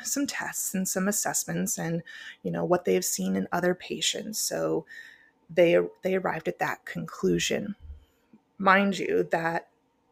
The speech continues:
has now put the family in a place to make a decision. They can have this patient embark on a life in which he's going to be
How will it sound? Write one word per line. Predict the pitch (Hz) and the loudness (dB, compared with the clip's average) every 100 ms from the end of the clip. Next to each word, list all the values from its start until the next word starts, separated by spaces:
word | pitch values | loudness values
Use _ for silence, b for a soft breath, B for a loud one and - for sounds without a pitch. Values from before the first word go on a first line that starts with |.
| _ _ - | _ _ -4
has | - 180 180 | 4 6 6
now | 165 165 165 | 0 0 -2
put | 165 - 175 | 0 0 0
the | 165 | -2
family | - 170 214 190 170 175 | -2 2 4 4 0 -2
in | 175 | -2
a | 160 | -4
place | - - 175 175 - | -6 0 2 2 0
to | - - 180 | -4 -2 -2
make | 175 175 175 | 0 0 0
a | |
decision. | 170 170 220 226 - - 208 _ _ B B B B - | 0 2 4 4 2 -4 -6 _ _ B B B B -6
They | 151 185 190 | 4 6 6
can | 196 - - 196 185 170 170 175 175 _ _ _ | 2 -6 -8 -4 -2 -2 -2 -4 -6 _ _ _
have | - 190 202 233 | -8 4 4 6
this | 226 220 | 6 4
patient | - 208 185 - 180 180 220 - - b b b b b _ _ _ _ _ _ _ | 2 -4 -4 -2 -4 -4 -6 -8 -10 b b b b b _ _ _ _ _ _ _
embark | 185 180 175 170 170 - - - | -2 2 8 10 8 4 -8 -4
on | 175 170 165 165 165 165 B B B B _ | 2 4 4 2 0 -4 B B B B _
a | 170 | 0
life | 160 160 160 170 - | 4 4 4 2 -2
in | 170 165 | -4 2
which | 160 160 - | 4 4 0
he's | - 170 170 - | -4 -4 -4 0
going | 170 165 | 0 0
to | |
be | 170 170 | -2 -6